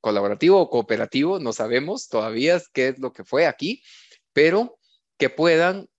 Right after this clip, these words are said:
vivir esta experiencia como la vivirían los estudiantes. La segunda instrucción, aquí hubo una facultad que no siguió la instrucción porque aquí no eran imágenes, sino que eran cuadros de texto lo que tenían que poner.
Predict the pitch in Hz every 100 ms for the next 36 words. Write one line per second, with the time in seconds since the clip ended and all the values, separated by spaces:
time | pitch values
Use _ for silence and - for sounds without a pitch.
0 | _ 135 139 139 208 220 170 - - -
1 | 117 120 127 170 - 123 117 107 104 104
2 | 101 107 170 180 151 135 127 - 110 -
3 | 92 80 - - - - _ - _ -
4 | 135 143 156 170 214 208 - 127 - 143
5 | 185 240 _ _ 120 220 - 151 151 147
6 | 143 185 160 131 123 113 139 131 131 131
7 | 127 123 131 127 123 - 143 139 117 104
8 | 117 123 123 117 110 123 123 147 165 185
9 | 110 104 - 101 107 - 113 123 120 123
10 | 143 185 180 - 175 165 156 151 151 147
11 | 143 147 165 160 160